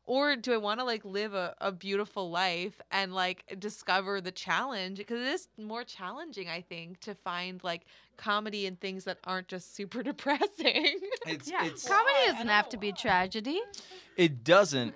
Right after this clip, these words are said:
Speaker 2: I mean, but, like, especially, like, if you look at, like, what's going on in the world right now, comedy is doing so well because people need to be uplifted and it's being made fun of, like, the, the awful things.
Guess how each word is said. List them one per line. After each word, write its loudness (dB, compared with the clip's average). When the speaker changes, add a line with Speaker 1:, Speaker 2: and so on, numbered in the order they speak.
Speaker 2:
I 10
mean, 4
but, 6
like, 8
especially, 6
like, 4
if -4
you 2
look 2
at, 2
like, -2
what's 0
going 0
on 2
in -2
the -2
world 2
right 4
now, -4
comedy 0
is -4
doing -6
so -6
well 4
because -4
people -8
need -4
to -14
be -2
uplifted -2
and -4
it's -10
being -4
made -8
fun 0
of, 0
like, -8
the, -4
the -4
awful -6
things. -10